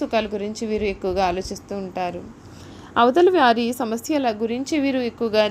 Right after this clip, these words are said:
దిగులు పెంచుకుంటూ ఉంటారు. ఉదాహరణకు వీరి స్నేహితులు ఏదైనా సరే కష్టాలలో ఉన్నారు అంటే వీరి దగ్గర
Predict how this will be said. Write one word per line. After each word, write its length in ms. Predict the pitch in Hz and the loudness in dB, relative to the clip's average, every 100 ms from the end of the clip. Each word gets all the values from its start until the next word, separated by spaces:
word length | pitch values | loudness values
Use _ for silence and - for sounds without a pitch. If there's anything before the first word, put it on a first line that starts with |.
| 190 | -2
దిగులు 220 | 208 247 294 | -4 -2 0
పెంచుకుంటూ 460 | 285 214 - 214 208 202 | -2 -4 -8 -6 -4 -4
ఉంటారు. 340 | 196 190 180 196 - - - 254 | -2 -2 -4 -8 -16 -20 -6 0
ఉదాహరణకు 600 | 240 330 370 349 349 294 254 262 | 4 4 4 2 2 0 0 0
వీరి 160 | 262 262 | -2 -2
స్నేహితులు 420 | 254 233 240 311 320 262 | -2 -2 0 2 2 2
ఏదైనా 260 | 226 226 240 | 2 -4 -4
సరే 220 | 254 226 226 226 - - - - - - - - - - - - - - - - | -4 -4 -4 -10 -18 -20 -20 -20 -20 -20 -20 -20 -20 -20 -20 -20 -18 -18 -18 0
కష్టాలలో 600 | 294 285 - 427 330 262 285 269 | 2 4 6 6 6 2 0 0
ఉన్నారు 340 | 247 233 247 294 | 0 0 2 2
అంటే 200 | 262 262 254 254 | 0 -2 -2 2
వీరి 200 | 294 277 226 | 2 2 2
దగ్గర 260 | 214 294 | 2 0